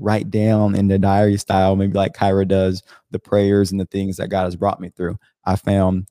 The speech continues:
through, uh, an interesting way, God has used what we do as our job, our YouTube videos,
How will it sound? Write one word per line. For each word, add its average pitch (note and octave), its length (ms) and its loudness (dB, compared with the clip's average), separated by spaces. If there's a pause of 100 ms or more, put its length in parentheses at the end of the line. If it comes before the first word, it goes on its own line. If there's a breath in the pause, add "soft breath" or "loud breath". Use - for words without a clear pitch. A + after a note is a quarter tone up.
through, F#2+ 420 0
uh, G2+ 200 -6
an F#2+ 80 -6
interesting G#2+ 500 -2
way, F2 320 -6
God F#2+ 240 -4
has F2 180 -20
used F#2 360 -6 (220)
what F2+ 180 -4
we F#2+ 100 0
do F#2+ 300 -2
as F2 160 -4
our F2+ 100 -2
job, G2 380 0
our E2+ 100 -6
YouTube G2 300 -10
videos, E2+ 480 -8